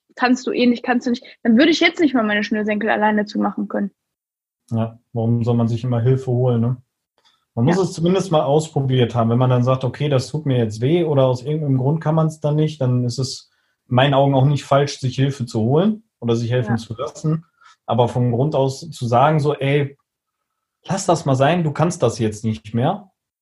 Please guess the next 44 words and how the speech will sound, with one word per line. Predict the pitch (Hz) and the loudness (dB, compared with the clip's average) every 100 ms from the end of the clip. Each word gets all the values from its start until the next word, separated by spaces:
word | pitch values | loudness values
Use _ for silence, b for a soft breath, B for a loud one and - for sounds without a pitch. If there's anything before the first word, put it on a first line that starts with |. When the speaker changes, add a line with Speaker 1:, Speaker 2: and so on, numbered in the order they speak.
| - | -6
Speaker 1:
Ja. | 277 262 - _ 285 - - | -2 -2 -2 _ -20 -10 -2
Speaker 2:
Da | 117 | -2
frage | - 147 160 | 2 2 2
ich | 156 | 0
immer, | 151 147 156 - _ _ _ _ _ _ | 2 2 2 -4 _ _ _ _ _ _
„Wer | 123 131 | 2 2
hat | 139 | 2
das | 131 | -4
gesagt?“ | - 139 156 156 _ _ _ _ _ | -2 -2 -2 -4 _ _ _ _ _
So, | - 117 | -4 2
das | 117 117 | 2 4
Speaker 1:
Richtig. | 135 131 | 2 2
Speaker 2:
sind | 127 | -2
meistens | 135 170 - 151 - - | -4 -2 0 -2 -2 -6
die | 143 | -4
Grenzen | 139 160 170 156 | 0 0 0 2
der | 147 131 | 2 2
eigenen | 156 151 135 | 2 2 2
Leute, | 139 156 151 | 2 2 0
nicht | 113 117 | -2 0
deine. | 127 139 120 101 - | -2 0 -2 -4 -2
Speaker 1:
Ja. | 220 - _ _ _ _ | -4 -4 _ _ _ _
Ja. | 240 226 | -2 0
Speaker 2:
Ne? | 214 | 0
Und | - 110 110 | -2 -4 -4
die | 117 | -2
Speaker 1:
So. | 123 - 101 - | 0 0 -2 -4
Speaker 2:
gilt | 156 196 202 | 0 2 0
es, | 185 - | -4 -4
also | 147 156 | -2 2
man | 151 151 | 4 4
muss, | 208 262 - _ | 2 0 -10 _
um | 165 170 165 | -2 -2 -2
mit | 139 139 | -4 -4
Prothesen | 135 131 156 160 131 | -6 -2 0 0 0
klarkommen, | 131 135 - 131 127 | 2 2 2 0 2
definitiv | 127 - 127 123 147 143 | -2 0 -2 -2 -4 -2
ein | 123 | 0
bisschen | 135 - 127 123 123 | 0 0 0 2 0
Grenzüberschreitung | 113 123 - 117 113 - 113 117 113 | 2 0 0 -2 -2 0 -2 -2 0
machen | 120 123 127 | 0 2 -2
und | 110 113 | 0 0
auch | 113 110 | 0 0
mal | 113 113 110 104 | 2 2 2 -2